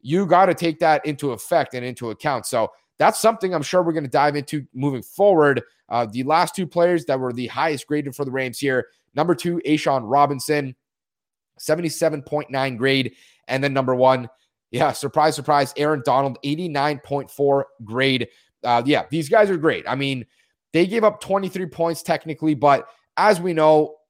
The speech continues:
you know, I'm not gonna knock them whatsoever for this. I mean, the Rams turn over the ball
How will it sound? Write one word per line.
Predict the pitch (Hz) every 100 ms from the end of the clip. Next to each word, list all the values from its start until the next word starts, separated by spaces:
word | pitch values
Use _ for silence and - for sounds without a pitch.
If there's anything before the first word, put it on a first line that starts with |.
| 156
you | 160
know, |
I'm | 147
not | 175 160
gonna | 139
knock | 131 143 139
them | 151 127
whatsoever | 120 185 196 196 151 135
for | - 110
this. | 98 -
I | 120
mean, | 131 123 - _ _
the | 120
Rams | 147 180 -
turn | 165 185
over | 202
the | 202
ball | 143 156 160 160 143